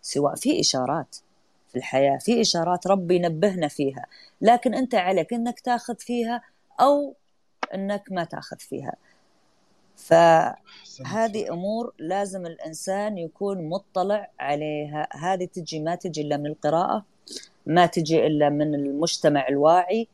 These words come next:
Speaker 1: اللي أنت تكون حوالينك. يعني أنا اليوم، آه، لما بكون أربعة وعشرين ساعة ما، ما أقرأ، وراح أتبع بس السمعيات، وما حقرأ هذا، وما حقرأ عن هذا، وما حشوف هذا إيش شخصيته، وهذا وش طريقته.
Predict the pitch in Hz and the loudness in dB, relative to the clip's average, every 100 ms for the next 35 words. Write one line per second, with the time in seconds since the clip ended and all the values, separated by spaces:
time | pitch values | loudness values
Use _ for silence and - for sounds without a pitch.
0 | _ - 151 147 147 - 143 - 143 139 | _ -6 -6 -6 -8 -6 -6 -2 0 0
1 | 160 175 156 143 151 156 151 165 151 123 | 0 -2 -2 -2 0 0 2 2 0 -4
2 | - - - 82 113 120 - _ _ 156 | -8 -8 -6 -4 -4 -4 -8 _ _ 0
3 | 156 156 147 151 180 151 160 151 147 143 | 2 4 2 2 2 4 2 2 0 -2
4 | 143 - 151 143 175 151 131 135 147 143 | -6 -4 -4 -2 0 0 0 -2 -4 -4
5 | 92 143 151 - 143 127 - _ _ _ | -6 -4 0 0 0 -2 -6 _ _ _
6 | _ - 147 147 151 151 - 156 - 160 | _ -8 -2 2 2 2 2 0 0 -4
7 | - 143 135 151 - 143 - 139 127 143 | -2 0 0 0 -2 -4 -2 -2 0 0
8 | 147 135 - - _ _ 147 151 151 151 | 2 0 -4 -20 _ _ -2 2 2 2
9 | 143 143 143 143 131 - - _ 156 151 | 2 0 0 -2 -2 -4 -8 _ -4 -2
10 | 147 147 143 143 135 143 139 127 123 127 | -2 -2 -2 -2 -2 -6 -6 -4 -6 -8
11 | _ _ - 147 156 156 - 143 151 143 | _ _ -4 -2 0 -2 -2 -2 0 2
12 | 135 - - 127 - 143 135 - 127 - | 2 0 -4 -6 -4 -4 -2 -4 -6 -4
13 | 143 147 143 143 - 135 139 - | 0 2 4 2 0 0 0 -2